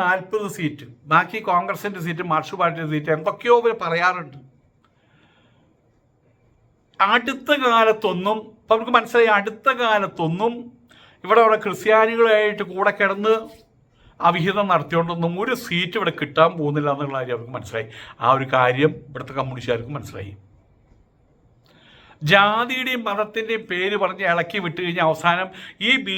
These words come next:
ജെ പിയുടെ ഗതിയായിരിക്കും ഇവിടുത്തെ കമ്മ്യൂണിസ്റ്റ് മാർക്സിസ്റ്റ് പാർട്ടിക്ക് വരാൻ പോകുന്നത്. അവർക്ക് അവരുടെ പ്രത്യയശാസ്ത്രമുണ്ട്. കാൾ മാർക്സിൻ്റെയും ഏംഗൽസിൻ്റെയും ബുദ്ധിയിൽ നിന്ന് ഉയർന്നു വന്ന ഒരു അന്തർദേശീയ മാനിഫെസ്റ്റോ അവർക്കുണ്ട്.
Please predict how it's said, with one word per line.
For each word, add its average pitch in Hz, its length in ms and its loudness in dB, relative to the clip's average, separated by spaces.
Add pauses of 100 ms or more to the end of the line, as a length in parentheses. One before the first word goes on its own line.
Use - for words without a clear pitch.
ജെ 208 180 2
പിയുടെ 208 220 -2
ഗതിയായിരിക്കും 170 500 -2
ഇവിടുത്തെ 151 220 -4
കമ്മ്യൂണിസ്റ്റ് 143 380 0
മാർക്സിസ്റ്റ് 123 280 -2
പാർട്ടിക്ക് 117 260 -6
വരാൻ 92 240 -4
പോകുന്നത്. 92 320 -14 (1900)
അവർക്ക് 262 260 0
അവരുടെ 269 300 -4
പ്രത്യയശാസ്ത്രമുണ്ട്. 240 880 -4 (1300)
കാൾ 185 240 6
മാർക്സിൻ്റെയും 208 560 0
ഏംഗൽസിൻ്റെയും 196 640 -6 (1120)
ബുദ്ധിയിൽ 196 340 0
നിന്ന് 196 180 -4
ഉയർന്നു 190 360 0
വന്ന 196 180 0 (840)
ഒരു 190 120 4 (120)
അന്തർദേശീയ 208 960 -2
മാനിഫെസ്റ്റോ 196 540 -2
അവർക്കുണ്ട്. 220 380 -8